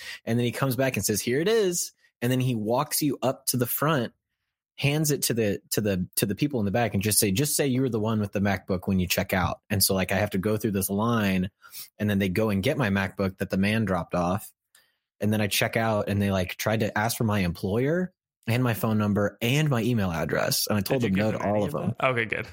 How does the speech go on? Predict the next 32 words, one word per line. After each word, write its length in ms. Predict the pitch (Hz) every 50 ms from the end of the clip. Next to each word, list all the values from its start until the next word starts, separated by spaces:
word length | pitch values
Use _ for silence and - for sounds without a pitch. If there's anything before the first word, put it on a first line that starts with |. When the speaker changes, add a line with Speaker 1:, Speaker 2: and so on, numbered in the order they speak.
| -
Speaker 1:
No. 400 | - 104 117 151 151 185 - 196 - - - - -
Speaker 2:
<laughs> 240 | - - 117 - _ -
Speaker 1:
And 220 | 127 127 127 123 -
I 140 | - 123 127
just 220 | 123 131 127 -
see 100 | - 139
the, 220 | 135 120 113 123 -
the 140 | - 117 117
employee 380 | 110 101 95 - 123 120 113 107
just 220 | 98 101 - -
sadly 280 | - 110 113 104 113 101
typing 340 | - - 110 107 - 104
in 160 | 104 107 104 95
"decline" 680 | 92 101 95 - - - 98 98 95 95 87 87 82 87
on 120 | 87 87
every, 460 | 90 90 101 143 202 202 196 92 95 - - -
<laughs> 140 | - - -
on 120 | 156 131
every 220 | 139 127 120 113 104
line. 340 | 104 110 113 104 95 87 -
Speaker 2:
Every 220 | 143 135 135 135
single 260 | 131 147 135 120 123 117
one 180 | 107 104 101
of 160 | - 185 160 -
Speaker 1:
Um, 120 | 185 151 -
Speaker 2:
them. 300 | - 220 - - - - - - -
<laughs> 140 | 247 226
Speaker 1:
yeah, 280 | 196 98 92 87 123 - - - -
it 60 | -
was 140 | 98 95 -
pretty 180 | - 104 98
funny. 300 | 92 95 101 98 92 95